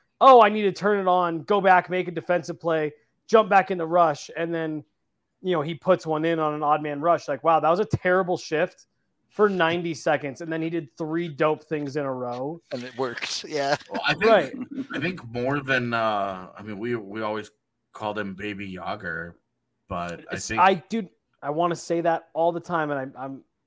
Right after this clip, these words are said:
Speaker 1: I'm always, I always be careful with that comparison, but
Speaker 3: I think,
Speaker 1: seriously.
Speaker 3: well, and I think, I think he's moving more away from that and a lot closer to the Nikita Kucherov style of player,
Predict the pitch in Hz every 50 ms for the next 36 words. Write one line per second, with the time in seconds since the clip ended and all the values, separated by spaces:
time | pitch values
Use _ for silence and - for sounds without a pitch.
0 | _ - 139 143 143 139 143 151 160 165 165 180 180 143 151 160 175 190 202 190
1 | 156 175 220 165 - - 185 185 185 - 196 208 190 - 190 185 185 - 170 139
2 | 147 147 156 151 - 196 180 156 151 - _ _ _ _ _ _ _ _ _ _
3 | _ _ _ _ _ _ _ _ _ _ _ _ _ - 131 139 135 135 165 165
4 | 175 165 143 - - 127 107 101 113 131 131 131 123 123 123 123 - 147 143 131
5 | 123 - - 117 - 135 139 135 165 156 120 104 101 110 113 117 117 117 110 101
6 | 95 92 92 101 107 101 92 87 92 92 101 104 - - 107 104 110 120 135 127
7 | 82 98 98 95 90 87 87 87 92 95 92 - - - - 98 95 92 - 95
8 | 90 90 92 87 90 87 85 - - - 87 85 80 - - 85 80 - 90 85
9 | 82 82 85 - - - 87 82 80 78 78 78 76 - - 85 85 85 85 92
10 | 98 -